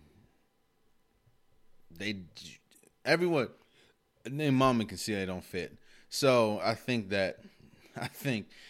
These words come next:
it's not a matter of when, but, or if, but when, uh,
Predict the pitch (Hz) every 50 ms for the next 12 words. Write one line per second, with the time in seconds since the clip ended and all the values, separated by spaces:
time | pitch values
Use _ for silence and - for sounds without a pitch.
0 | - - - 123 120 120 127 120 117 113 107 107 107 107 107 101 92 95 92 85
1 | 80 95 101 104 98 90 85 85 82 76 78 - - 113 104 - - 107 104 -
2 | - - 92 78 78 82 85 76 65 - - - - - - - - - 90 90
3 | 85 82 85 82 78